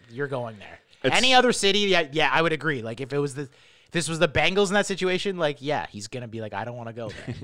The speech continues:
Speaker 2: <laughs>
Speaker 1: Or he might.
Speaker 2: 'Cause it, this to me is a perfect storm of,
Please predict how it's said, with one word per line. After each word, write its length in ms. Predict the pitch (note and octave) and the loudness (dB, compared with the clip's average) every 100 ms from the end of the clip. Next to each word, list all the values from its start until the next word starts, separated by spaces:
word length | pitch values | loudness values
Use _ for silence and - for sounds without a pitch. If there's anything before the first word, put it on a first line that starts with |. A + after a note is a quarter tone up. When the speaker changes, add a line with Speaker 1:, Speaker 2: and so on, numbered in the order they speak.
| - B2+ - | -14 -16 -12
Speaker 2:
<laughs> 0 | |
Speaker 1:
Or 60 | A2+ | -12
he 120 | A#2+ | -10
might. 460 | B2+ A#2+ - - - _ _ - - _ | -6 -8 -8 -16 -18 _ _ -20 -20 _
Speaker 2:
'Cause 180 | D3 D#3+ | 2 4
it, 160 | F3+ | 2
this 180 | D3 E3+ | 2 0
to 100 | - | 0
me 100 | E3+ | -2
is 120 | E3 D3 | 0 0
a 60 | |
perfect 460 | - C#3 C3 B2+ A#2+ | 0 2 2 0 -4
storm 460 | - A2 G#2+ G#2+ G#2 | 0 4 4 2 -2
of, 500 | G2+ G2 F#2 - | -2 -2 -6 -14